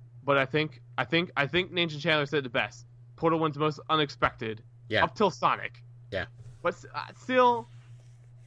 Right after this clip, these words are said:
Speaker 1: you can still make an argument that Portal's still more unexpected 'cause it's been not in the general realm of conversation in years.
Speaker 2: Right. I mean, Sonic was in Smash Brothers, you know, like,
Speaker 1: Right.
Speaker 2: Sonic gets
Speaker 1: And there's
Speaker 2: around.
Speaker 1: new games coming out.
Speaker 2: Yeah.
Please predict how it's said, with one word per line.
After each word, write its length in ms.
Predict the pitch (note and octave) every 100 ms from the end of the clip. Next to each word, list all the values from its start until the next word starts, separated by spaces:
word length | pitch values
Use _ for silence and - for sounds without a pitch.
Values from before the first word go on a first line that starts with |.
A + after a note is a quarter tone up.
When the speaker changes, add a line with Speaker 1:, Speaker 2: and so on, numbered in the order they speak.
| - - -
Speaker 1:
you 100 | G3+
can 80 | G#3+
still 200 | - B3+
make 160 | A#3+
an 60 | A3+
argument 440 | F3+ F#3 F3 D3 A#2+
that 160 | C#3+ C#3
Portal's 280 | F3 D#3+
still 140 | - D#3+
more 200 | D3+ D3+
unexpected 420 | D3+ F3+ F3 F3
'cause 100 | E3
it's 160 | C3+ A#2+
been 280 | C3+ C#3 C3
not 280 | C#3 C3+ - - - - - -
in 240 | C#3 C3
the 460 | B2+ B2 A#2+ A#2 A2+ - - - - - - - - - - - B2
general 320 | D#3 D3 C3
realm 220 | C3 C3
of 100 | B2
conversation 580 | - C3+ A#2+ C3+ B2 A2+
in 120 | G#2+
years. 360 | A#2+ C3 A2 -
Speaker 2:
Right. 200 | F3+ - - -
I 60 |
mean, 100 | F#3+
Sonic 320 | - C4+ F4+ -
was 140 | D3+
in 100 | D3+
Smash 420 | A#2+ - A#2 G#2+
Brothers, 420 | - E2 - - -
you 100 | C3+
know, 180 | A#2 A#2
like, 260 | A#2 A#2 - - -
Speaker 1:
Right. 120 | -
Speaker 2:
Sonic 380 | - G#3 E4 F#4
gets 160 | D3+ B2+
Speaker 1:
And 140 | C3+
there's 120 | G3+ G3
Speaker 2:
around. 80 |
Speaker 1:
new 60 | E3+
games 320 | - D3 D3+ -
coming 240 | C#3+ B2
out. 260 | G#2+ G#2+ - -
Speaker 2:
Yeah. 200 | A#2 F#2